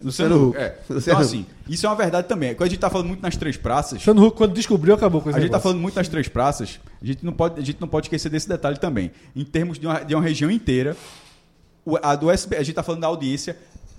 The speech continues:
Speaker 1: maior nos principais centros, mas na audiência global, na região, a do S B T talvez seja maior do que da Globo. Por quê? É,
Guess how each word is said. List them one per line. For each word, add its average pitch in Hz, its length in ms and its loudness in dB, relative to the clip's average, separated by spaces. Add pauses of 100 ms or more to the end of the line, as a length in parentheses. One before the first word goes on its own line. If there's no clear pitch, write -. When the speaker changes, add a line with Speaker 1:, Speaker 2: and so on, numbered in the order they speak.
(160)
Speaker 1:
maior 175 560 0
nos 185 140 -10
principais 214 400 -2
centros, - 400 -8
mas 160 180 -2
na 190 80 0
audiência 160 380 -2
global, 123 720 -4 (320)
na 127 140 -8
região, 139 540 -2 (300)
a 139 140 -4
do 156 220 -4
S 196 120 -6
B 190 140 0
T 156 120 -4
talvez 165 600 0
seja 170 240 -4
maior 156 140 0
do - 60 -8
que 190 60 0
da 185 120 2
Globo. 147 180 0
Por - 220 2
quê? 156 300 0 (640)
É, 135 400 0